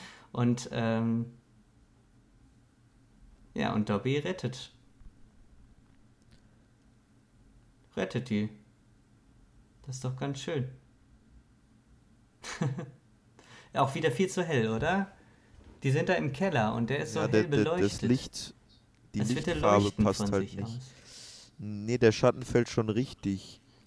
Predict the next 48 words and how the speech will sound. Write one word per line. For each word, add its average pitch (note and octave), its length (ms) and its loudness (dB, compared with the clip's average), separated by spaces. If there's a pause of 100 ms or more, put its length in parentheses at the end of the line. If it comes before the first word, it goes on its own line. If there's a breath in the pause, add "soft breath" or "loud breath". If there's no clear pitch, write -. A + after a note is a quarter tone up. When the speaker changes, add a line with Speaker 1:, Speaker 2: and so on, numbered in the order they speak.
Speaker 1:
Ja, G2+ 80 8
Speaker 2:
Aber G2+ 100 10
Speaker 1:
der A2+ 100 6
Speaker 2:
das G#2 120 2
Speaker 1:
Schatten A#2+ 200 6
Speaker 2:
Licht, - 160 4
Speaker 1:
fällt F#3+ 160 2
Speaker 2:
was A2+ 80 8
Speaker 1:
richtig, D#3 220 2
aber A2+ 100 6
Speaker 2:
von, A2 100 -4
Speaker 1:
trotzdem F3+ 260 -6
ist B2 120 -6
er B2 80 -2
Speaker 2:
das C3+ 80 -8
Speaker 1:
irgendwie C3 340 2
Speaker 2:
Licht, D#3 180 6
Speaker 1:
hell. A2 80 0
Speaker 2:
was A#2 180 2
auf D3 220 6
Speaker 1:
Ich D#3 60 -2
weiß D3 100 0
Speaker 2:
ihn A2+ 60 -6
Speaker 1:
auch - 40 -4
nicht. A#2+ 80 -2
Speaker 2:
fällt, A#2 260 4
ist A2+ 180 -4
halt A2 220 0
sehr, G2+ 460 4 (1700)
also G2+ 320 4
sehr G#2 260 4
hell, A#2+ 240 0
sehr F#2 100 -4
gelb A2+ 380 4 (140)
halt. F2 360 2 (180)
Oder G2+ 220 4
weiß. C3 420 4
Speaker 1:
Mhm. - 60 -4
Speaker 2:
Und G2+ 140 -8
bei G#2+ 120 8
den G#2 140 -2
anderen G#2+ 260 0
ist G#2 120 0
es G#2 140 -4
grün A#2 380 2 (320)
eher. G2 360 2
Speaker 1:
Ja, B2 180 -2 (300)
ja. B2+ 220 -2